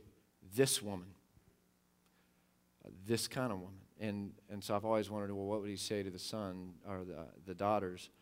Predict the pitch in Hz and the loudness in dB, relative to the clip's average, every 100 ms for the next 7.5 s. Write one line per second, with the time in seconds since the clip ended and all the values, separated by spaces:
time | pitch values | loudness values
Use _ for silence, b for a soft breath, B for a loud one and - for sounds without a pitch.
0 | b b b b _ _ _ 101 98 95 | b b b b _ _ _ -2 0 0
1 | 90 80 98 - _ _ _ _ _ _ | -2 -4 -10 -18 _ _ _ _ _ _
2 | _ _ _ - 107 107 127 - - - | _ _ _ -2 0 2 2 0 -8 -16
3 | _ _ _ _ _ _ _ _ _ _ | _ _ _ _ _ _ _ _ _ _
4 | _ - 104 - 107 113 113 107 104 98 | _ -8 -6 -8 -8 -4 2 2 0 -4
5 | 104 104 - 113 98 95 104 98 92 98 | -6 -6 -2 -2 -2 0 0 -2 -2 -2
6 | 95 95 - 95 101 85 92 92 87 92 | 0 -2 -2 0 0 0 -6 -8 -8 -8
7 | 95 92 95 92 87 | -6 -4 -4 -4 -8